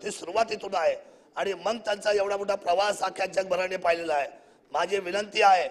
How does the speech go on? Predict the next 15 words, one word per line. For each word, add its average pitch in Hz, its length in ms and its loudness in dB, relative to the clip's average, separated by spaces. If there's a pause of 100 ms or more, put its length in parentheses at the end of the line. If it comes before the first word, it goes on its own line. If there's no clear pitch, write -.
(140)
मुख्यमंत्री 202 500 -4
आणि 202 120 2
दोन्ही 196 200 0
उपमुख्यमंत्र्यांना 185 800 -4 (500)
की 202 100 -2
मी 208 140 -2
माझं 196 320 2
निवेदन 202 440 0
सबमिशन 196 440 -6
केल्यानंतर 180 480 0 (420)
आपण 190 300 -2
याचा 196 360 0
गांभीर्याने 196 500 -2
विचार 196 260 -2
करा. 202 260 0